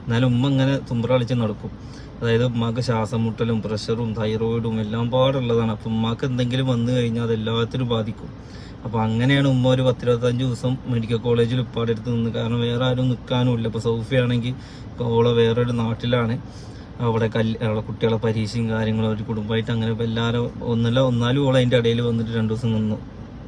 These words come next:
പിന്നെ സിനു ആണെന്നുണ്ടെങ്കിൽ പ്രഗ്നന്റ് ആയിട്ട് ലാസ്റ്റ് സ്റ്റേജിലാണ് ഓൾ അങ്ങനെ. പിന്നുള്ളത് ചക്കരയാണ്. ചക്കരക്ക് ഇപ്പൊ എത്രത്തോളം ചെയ്യാൻ പറ്റും?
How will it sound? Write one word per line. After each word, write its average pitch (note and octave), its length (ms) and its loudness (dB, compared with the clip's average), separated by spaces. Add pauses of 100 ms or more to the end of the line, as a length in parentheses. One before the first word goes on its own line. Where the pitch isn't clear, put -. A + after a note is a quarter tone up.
(380)
പിന്നെ A#2 160 0
സിനു A#2 400 2
ആണെന്നുണ്ടെങ്കിൽ A#2+ 460 2
പ്രഗ്നന്റ് A2+ 500 -2
ആയിട്ട് A#2 240 -2
ലാസ്റ്റ് A2 360 -2 (480)
സ്റ്റേജിലാണ് A2 680 0 (100)
ഓൾ A2+ 200 0
അങ്ങനെ. A2+ 400 0 (720)
പിന്നുള്ളത് B2+ 600 4 (520)
ചക്കരയാണ്. A#2 600 2 (440)
ചക്കരക്ക് A#2 360 0
ഇപ്പൊ B2+ 160 0
എത്രത്തോളം B2 560 2
ചെയ്യാൻ B2 280 0
പറ്റും? A2+ 300 -2